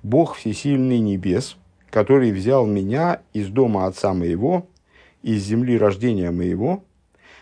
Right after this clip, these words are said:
ашер дибер ли, ва ашер нишба ли", который говорил мне, обращался ко мне, который поклялся мне, леймар, в следующей форме, "Лезар хоетен эзуорец азеис",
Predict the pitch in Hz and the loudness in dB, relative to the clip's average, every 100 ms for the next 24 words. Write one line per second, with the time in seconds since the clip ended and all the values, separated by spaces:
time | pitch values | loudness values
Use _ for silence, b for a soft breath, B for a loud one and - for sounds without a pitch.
0 | B - 101 123 113 104 156 190 139 123 | B 0 0 0 -2 -4 -4 0 0 2
1 | 110 113 131 92 69 90 - - 131 120 | 0 0 0 -2 -2 -2 -2 0 0 2
2 | 113 104 98 98 127 120 110 101 85 - | 0 -2 -4 -2 2 2 2 -2 -4 -14
3 | - 98 - 120 107 98 - - 98 98 | -8 -6 -2 0 0 -2 -6 -6 0 2
4 | 104 127 120 - 110 110 113 110 - 101 | 4 2 0 -4 -4 0 0 0 0 -2
5 | 107 123 113 113 113 113 110 107 90 98 | 0 -2 -2 -2 0 0 -2 -4 -4 -4
6 | 92 87 120 131 127 117 113 107 104 _ | -4 -4 4 4 4 -2 -2 -4 -6 _
7 | b b b b b 117 131 127 104 85 | b b b b b 2 4 4 4 0
8 | - _ _ _ _ _ _ _ - - | -4 _ _ _ _ _ _ _ -10 -2
9 | 110 101 104 - 110 90 80 - _ b | -2 -2 -6 0 0 0 -2 -8 _ b
10 | b - 110 113 117 170 165 - 135 123 | b -4 0 2 2 4 2 2 0 0
11 | - 151 156 - 117 113 131 131 117 110 | 0 0 0 -2 -4 0 0 0 0 0
12 | 98 98 90 104 - | 0 -2 -2 -4 -10